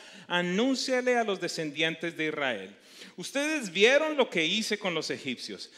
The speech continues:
saben cómo los llevé sobre las alas de águila y los traje hacia mí. Ahora bien,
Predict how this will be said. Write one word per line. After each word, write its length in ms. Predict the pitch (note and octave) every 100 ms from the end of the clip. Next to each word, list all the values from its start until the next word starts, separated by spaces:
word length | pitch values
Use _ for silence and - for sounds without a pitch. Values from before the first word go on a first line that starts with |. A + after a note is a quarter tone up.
| -
saben 560 | - - F#3+ G3+ G#3+ G#3
cómo 300 | F#3+ F#3 F#3+
los 300 | E3+ D#3+ B2+
llevé 600 | C3+ B2 B2 E3+ G#3+ G#3
sobre 260 | G3+ F#3
las 300 | E3+ D3 -
alas 320 | F3 F3+ F#3
de 140 | F3 E3
águila 520 | B2 B2+ B2+ C3+ C3 C#3+
y 100 | C3+
los 260 | B2 -
traje 520 | - C#3 C3 D3 D3 -
hacia 320 | B2 - B2
mí. 300 | A#2+ A2 F#2 -
Ahora 300 | - C3 D#3
bien, 340 | F#3+ B3 G#3